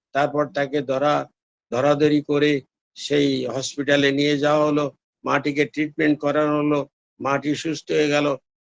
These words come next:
সেই মাটির বাড়িতে এখন ডিপি আওয়ার্সের অফিস বসেছে। এমনি করে আমরা ডিপি আওয়ার্সে যে কোন মানুষটা কেমন ভাবে আছে,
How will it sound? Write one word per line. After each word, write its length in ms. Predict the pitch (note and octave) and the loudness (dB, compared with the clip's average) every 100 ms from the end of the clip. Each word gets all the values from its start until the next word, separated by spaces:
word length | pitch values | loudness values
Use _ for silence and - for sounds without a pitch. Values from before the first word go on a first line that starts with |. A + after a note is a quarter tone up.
| _ _ - | _ _ -12
সেই 280 | - D#3 C#3+ | -2 2 2
মাটির 500 | C#3 C#3+ C#3+ D3 C3 _ _ - | 0 -2 0 -2 -4 _ _ -6
বাড়িতে 480 | B2+ D#3 E3+ B2+ G#2 _ | 0 0 0 -4 -8 _
এখন 340 | C#3+ D3 D3+ C3 | -6 -2 -2 0
ডিপি 340 | D3 C#3 D3 | -2 -2 -2
আওয়ার্সের 500 | C#3 D#3 - D3+ C3 B2+ | 0 -2 -4 -2 -2 -4
অফিস 440 | - D#3 F3 D#3+ B2+ | -6 -4 -2 -2 -4
বসেছে। 460 | B2 - G#2+ - _ _ _ _ _ _ _ _ _ _ - | -6 -6 -12 -20 _ _ _ _ _ _ _ _ _ _ -10
এমনি 320 | E3 F#3+ F3 | -6 -2 -4
করে 360 | C#3 A#2 - - | -4 -6 -8 -16
আমরা 280 | B2+ D3 D3+ | -4 2 4
ডিপি 280 | C3+ D3+ D3 | 4 -2 0
আওয়ার্সে 420 | D#3 D3+ - D#3 | 0 0 -2 -4
যে 600 | C#3 A#2+ C#3 D3+ D3+ B2 G2 _ _ _ _ _ _ - A#3+ A#3 E3 - _ _ _ _ _ | -4 -2 0 0 0 -6 -8 _ _ _ _ _ _ 2 4 4 0 -6 _ _ _ _ _
কোন 160 | - D#3 | -4 0
মানুষটা 520 | D3+ C#3+ D#3 - D#3 | 2 0 -2 -4 -8
কেমন 400 | B2 C#3 D3 D#3 | -6 -6 -4 -2
ভাবে 280 | D3 D3 D3+ | -2 -2 -2
আছে, 380 | C#3+ - D3 | -4 -6 -10